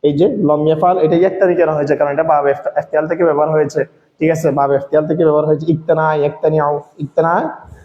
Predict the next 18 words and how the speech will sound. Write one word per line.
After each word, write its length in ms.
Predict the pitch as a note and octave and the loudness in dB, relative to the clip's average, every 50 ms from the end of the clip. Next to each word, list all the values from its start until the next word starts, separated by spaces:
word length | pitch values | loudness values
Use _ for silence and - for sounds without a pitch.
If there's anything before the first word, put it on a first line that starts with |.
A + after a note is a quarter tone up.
| _ - | _ -4
এই 80 | - D#3+ | -2 0
যে 100 | F3 E3 | 0 0
তানা 220 | E3 E3+ E3 D#3+ | 0 0 0 2
বা 80 | E3 D#3+ | 2 2
ইস্তানি 420 | D#3 D#3 D#3 D#3+ D#3+ E3+ E3 D#3+ | 2 2 0 0 0 0 2 2
গো, 120 | D3+ D#3 | 2 4
এরকম 300 | D3 D3 D3 D3 - C#3+ | 4 4 2 2 0 0
আর 120 | C#3 C3+ B2 | -2 -2 -4
কি। 160 | B2+ C3 B2 - _ _ _ _ _ _ _ - | -6 -8 -10 -10 _ _ _ _ _ _ _ -2
তো 60 | D#3+ | -2
এখানে 200 | D3 D#3 D#3 D#3+ | 0 0 0 0
লম 140 | D#3 C#3+ C3 | 0 0 -2
আসছে, 220 | B2 - - - | -2 -4 -4 -2
দেখছো? 580 | C#3+ C#3+ C#3 - - G#3 F#3 C3 - - - - - D3+ | -2 -2 -2 -2 -2 -2 -2 -2 -4 -8 -12 -14 -8 -4
মুছে? 260 | D3 D3 - F#3+ D#3+ C#3+ - - - - - _ _ _ _ - D3+ | -4 -2 0 0 0 0 -2 -8 -16 -18 -20 _ _ _ _ -6 -2
হুম। 240 | C#3+ C#3 B2+ B2+ C3+ _ _ _ _ _ _ _ _ _ _ _ _ _ _ - F3 F3 F#3 F3+ F3 - - - - - D#3+ D3 | -2 -2 -2 -4 -8 _ _ _ _ _ _ _ _ _ _ _ _ _ _ -8 -2 -2 0 0 0 0 -2 -6 -10 -8 -4 -2
লম 120 | D3+ D3+ | -2 -2
ইয়াক্তানি। 480 | D3 C#3+ C#3+ - - - D3 B2+ A#2 A2+ | 0 -2 -2 -4 -4 -6 -6 -6 -6 -8